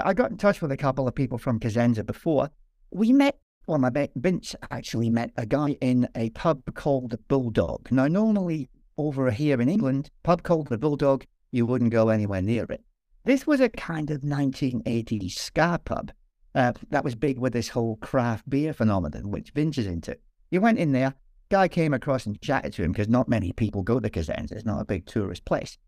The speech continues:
The guy's dressed like a nineteen eighties skinhead. He's got the little Harrington jacket on, the jeans,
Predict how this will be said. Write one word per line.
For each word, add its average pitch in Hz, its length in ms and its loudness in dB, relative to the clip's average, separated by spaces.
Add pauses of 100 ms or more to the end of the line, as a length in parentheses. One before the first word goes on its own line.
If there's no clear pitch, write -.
(260)
The 190 100 0
guy's 220 260 4
dressed 165 300 0
like 135 180 2
a 123 60 -2
nineteen 117 440 0
eighties 98 460 -4
skinhead. 90 460 -4
He's 82 100 -8
got 131 140 0
the - 80 -6
little 135 200 -2
Harrington 123 400 0
jacket 117 360 0
on, 113 240 -2 (220)
the 117 140 -2
jeans, 110 480 -2